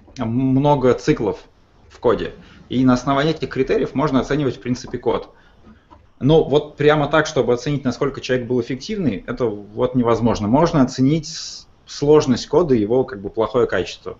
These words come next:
Ну, в теории. То есть вот для этого, в принципе, метрики можно использовать. Мы вот ограничили там сложность, а, в-, вложенных циклов до двадцати, кажется, или там до пятнадцати, я не помню уже.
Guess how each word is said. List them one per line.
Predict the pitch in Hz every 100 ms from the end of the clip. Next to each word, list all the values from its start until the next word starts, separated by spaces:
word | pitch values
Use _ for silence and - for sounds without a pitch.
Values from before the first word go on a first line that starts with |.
| _
Ну, | 139 147 160 - _
в | -
теории. | - 127 107 90 85 - _
То | 90
есть | -
вот | 123 113
для | 120
этого, | 180 165 120
в |
принципе, | - 165 - 110
метрики | 117 123 120 113
можно | 107 123 110 98
использовать. | - 143 180 120 -
Мы | 117
вот | 113 110
ограничили | 104 110 127 - 104
там | 98 92
сложность, | - 113 113 101 90 - _ _ _ _
а, | 101
в-, | 98 - - 101
вложенных | 110 127 110 107
циклов | - 139 123 95
до | 85 95
двадцати, | 98 - 110 135
кажется, | 113 95 - - 87
или | 90 90 82
там | 82 82 - -
до |
пятнадцати, | - - 101 - -
я | 87
не | 87
помню | - - -
уже. | -